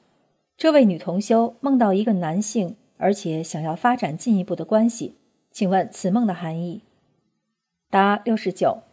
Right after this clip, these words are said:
梦中如果对性有幻想，有两种可能，一种是白天时这方面的书看得太多，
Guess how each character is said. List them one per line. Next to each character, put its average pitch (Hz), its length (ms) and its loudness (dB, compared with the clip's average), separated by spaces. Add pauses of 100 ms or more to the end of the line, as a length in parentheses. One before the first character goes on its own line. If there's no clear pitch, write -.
(380)
梦 302 200 4
中 277 280 4
如 240 100 0
果 185 200 2
对 202 220 2
性 214 380 0
有 160 160 0
幻 226 320 4
想， 156 320 -4
有 165 220 0
两 175 260 0
种 175 180 -2
可 160 220 -6
能， 156 240 -6 (480)
一 302 140 0
种 208 180 2
是 202 140 2
白 190 240 0
天 277 200 -2
时 185 280 0
这 262 180 0
方 240 180 4
面 220 160 2
的 165 120 -4
书 240 280 -2
看 - 240 -2
得 185 120 -2
太 185 200 -4
多， 202 380 0